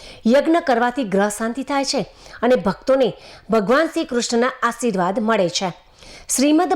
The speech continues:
ભાગવત જ્ઞાન યજ્ઞ સપ્તાહ એ માત્ર એક ધાર્મિક કાર્યક્રમ નથી, પરંતુ જીવનને સકારાત્મક રીતે બદલવા, આંતરિક શાંતિ મેળવવા અને ભગવાન સાથે આત્માના બંધનને જગાડવા માટેની એક દિવ્ય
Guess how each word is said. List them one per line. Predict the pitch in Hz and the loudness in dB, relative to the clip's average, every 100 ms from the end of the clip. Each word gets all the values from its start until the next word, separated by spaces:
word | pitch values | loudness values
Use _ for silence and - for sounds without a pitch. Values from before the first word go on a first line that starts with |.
| 262 | 2
ભાગવત | 240 208 254 294 214 | 0 2 0 0 0
જ્ઞાન | 208 202 220 226 | 0 0 2 0
યજ્ઞ | 202 262 | 0 -2
સપ્તાહ | 262 196 - 247 175 - - - - - | -2 -6 -2 -4 -4 -8 -20 -20 -16 -2
એ | 311 302 240 | 0 2 2
માત્ર | 240 262 320 | 0 0 -2
એક | 320 240 180 | 0 -2 0
ધાર્મિક | 165 196 320 - | 0 0 0 0
કાર્યક્રમ | 247 233 240 247 | -2 0 0 0
નથી, | 254 269 165 _ - - | 0 -2 -4 _ -20 -4
પરંતુ | 214 214 214 175 | 0 2 0 0
જીવનને | 190 196 269 294 | 0 2 2 0
સકારાત્મક | 285 226 - 240 285 285 330 | -2 -6 0 0 0 -2 -2
રીતે | 269 269 220 - - - - | -2 0 -2 -4 -20 -12 -2
બદલવા, | 220 226 285 285 190 - 233 | 2 2 2 -2 -4 -2 0
આંતરિક | 233 311 330 - | 0 0 -2 -2
શાંતિ | - 226 202 240 240 | -2 -2 0 2 2
મેળવવા | 269 302 180 - - - | 2 0 -4 -10 -20 -6
અને | 233 254 - | 0 2 2
ભગવાન | 190 170 214 302 311 | -2 2 2 0 0
સાથે | 311 311 202 - - - - | 0 2 0 -2 -20 -10 0
આત્માના | 269 - 285 339 359 240 | 0 2 0 2 2 2
બંધનને | 214 196 262 311 | 2 2 2 0
જગાડવા | 226 202 214 277 294 | 0 0 2 2 0
માટેની | 302 311 302 | 0 0 0
એક | 269 214 | -2 0
દિવ્ય | 247 294 233 | 2 2 2